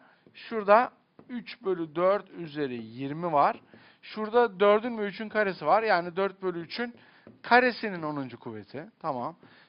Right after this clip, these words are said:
Yani üç bölü dört üzeri yirmi duruyor. Çarpı, e, kare iki ile yirmiyi çarpabiliyorum. Dört bölü üçün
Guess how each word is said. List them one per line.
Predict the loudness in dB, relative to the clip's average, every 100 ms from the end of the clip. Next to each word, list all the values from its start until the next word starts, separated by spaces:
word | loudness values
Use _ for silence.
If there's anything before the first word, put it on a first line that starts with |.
| -6
Yani | -2 0 -2
üç | -8 -10 -10 -10 -4
bölü | -2 -2 -4
dört | 2 2 2 -2
üzeri | -10 -6 -4 -6
yirmi | -8 -8 -8 -8 -10 -12
duruyor. | -10 -6 -2 0 -2 -4 -12 -20 _
Çarpı, | -4 4 6 4 0 -6 -6 _ _ -10
e, | -10 -2
kare | 4 6 6
iki | 2 -8 -6
ile | -4
yirmiyi | -2 -2 -4 -4
çarpabiliyorum. | 0 0 -2 -8 -8 -8 -6 0
Dört | 2 2 -2
bölü | -2 -4
üçün | -6 -8 -10